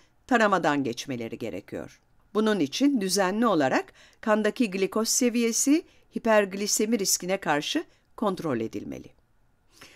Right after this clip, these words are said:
Böylelikle hiperglisemi teşhis edilebilir ve belirtiler görülmeden önce tedaviye başlanabilir.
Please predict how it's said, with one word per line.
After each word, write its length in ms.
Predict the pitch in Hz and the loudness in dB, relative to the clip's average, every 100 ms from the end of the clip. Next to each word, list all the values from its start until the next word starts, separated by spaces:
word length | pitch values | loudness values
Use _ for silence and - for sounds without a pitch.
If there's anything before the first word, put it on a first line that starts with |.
| - - | -4 4
Böylelikle 600 | 294 240 160 - 135 135 - _ 233 | 6 6 4 -2 -6 -6 -12 _ 0
hiperglisemi 720 | 233 226 214 220 - 233 240 | 4 4 4 -2 0 0 0
teşhis 420 | - 208 - - | 0 -2 0 -2
edilebilir 680 | - 180 202 202 208 269 - - - | -2 -2 -2 -2 -2 -4 -6 -10 -2
ve 140 | 190 | 2
belirtiler 640 | 180 180 180 - 202 185 165 | 2 2 -2 -2 0 0 2
görülmeden 640 | 151 147 285 269 175 143 | 2 4 6 6 2 0
önce 240 | 139 151 214 | 0 0 -2
tedaviye 600 | 180 139 127 131 156 170 | -2 0 0 0 -2 0
başlanabilir. 760 | 135 - 139 123 113 - - | -2 -2 -4 -4 -6 -14 -20